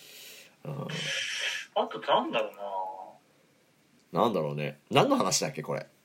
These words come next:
Speaker 2: 新規ファン。
Speaker 1: 新規ファンに優しいか。新規ファンに優しいで言ったら、難しいね。
Speaker 2: うん、まあでもスポ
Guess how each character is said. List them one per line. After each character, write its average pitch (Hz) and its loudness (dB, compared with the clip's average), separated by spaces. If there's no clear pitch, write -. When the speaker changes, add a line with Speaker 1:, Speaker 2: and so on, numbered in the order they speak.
Speaker 2:
新 165 0
規 175 2
フ 208 4
ァ 240 6
ン。 - -
Speaker 1:
新 180 4
規 220 6
フ 254 8
ァ 202 10
ン 147 6
に 98 4
優 85 2
し - 0
い - -8
か。 - -8
新 226 -6
規 233 -2
フ 226 0
ァ 240 4
ン 202 0
に 156 0
優 139 6
し 165 -2
い - -4
で 131 4
言 123 2
っ - -8
た 131 4
ら、 147 4
難 175 8
し 214 8
い - 8
ね。 78 0
Speaker 2:
う 269 -8
ん、 226 0
ま 262 6
あ 311 6
で 320 4
も 240 2
ス - 2
ポ 285 6